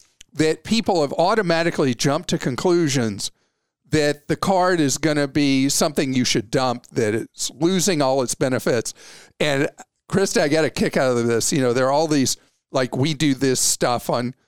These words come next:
Clark dot com where we review credit cards, and there are lots of credit card review sites. And I've been reading how they've been covering the double cash story. And what's been so funny is that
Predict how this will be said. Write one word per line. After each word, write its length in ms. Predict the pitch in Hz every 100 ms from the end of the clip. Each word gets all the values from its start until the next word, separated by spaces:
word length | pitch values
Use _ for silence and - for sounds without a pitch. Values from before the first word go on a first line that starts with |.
| _ -
Clark 300 | 151 123 -
dot 220 | 127 -
com 300 | 127 113 120
where 100 | 117
we 220 | 123 120
review 380 | 113 113 139 120
credit 400 | - 120 117 -
cards, 440 | 127 104 107 107
and 140 | 139 120
there 100 | 127
are 80 |
lots 380 | 123 143 151 -
of 140 | 143 - - - _
credit 320 | - 170 151
card 280 | - 147 120
review 340 | 113 120 160 180
sites. 420 | - 113 113 -
And 140 | 123
I've 120 | 123
been 240 | 131 127 117
reading 500 | 214 269 220 147 - _ _ _ _ _
how 200 | - 202
they've 220 | 202 180 139
been 180 | 131
covering 760 | 110 - 185 190 185 127 120 113
the 120 | 117
double 320 | 165 147 135
cash 420 | - 156 120 110
story. 540 | - - 117 107 98 - _ _ _ _ _ -
And 480 | 175 156 143 135 - _ _ _ _ -
what's 320 | 151 190 -
been 160 | 156
so 340 | - - 214 277
funny 600 | - 185 185 220 143 -
is 300 | 160 143 123 -
that 280 | 127 -